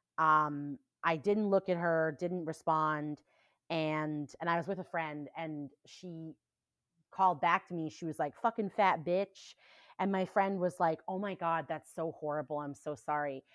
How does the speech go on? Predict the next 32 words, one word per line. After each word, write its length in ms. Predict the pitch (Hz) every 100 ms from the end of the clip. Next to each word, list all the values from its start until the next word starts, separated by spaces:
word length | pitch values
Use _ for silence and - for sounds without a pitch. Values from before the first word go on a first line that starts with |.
| - -
And 100 | 226
I 100 | 247
was 160 | 254 247
like, 180 | 262 247
"It's 160 | 277 240
really 400 | 262 403 466 311
okay 500 | 247 - 220 180 151
because, 920 | 139 - 196 170 165 156 143 - - _ _ _ _
like," 260 | 190 185 180 _ _ _ _ _ _ _ _ _ _ _
and 120 | 214
I'm 100 | 220
not 160 | 262 240
saying 240 | - 233 226
this 160 | 202 -
to 100 | 190
be 480 | 180 175 170 165 160 _ _ _ _
shitty, 560 | - - 262 202 160 147
like, 180 | 170 170
I 140 | 170 -
mean 360 | 180 196 220
this 180 | 208 175
genuinely, 600 | - 185 196 180 156 143
like, 120 | 143 139
this 140 | 165
is 120 | 175
not 240 | 165 165 156
me 260 | 160 160 147
trying 200 | 165 160
to 60 |
do 160 | 147 151
an 80 | 147
own. 380 | 165 185 156 135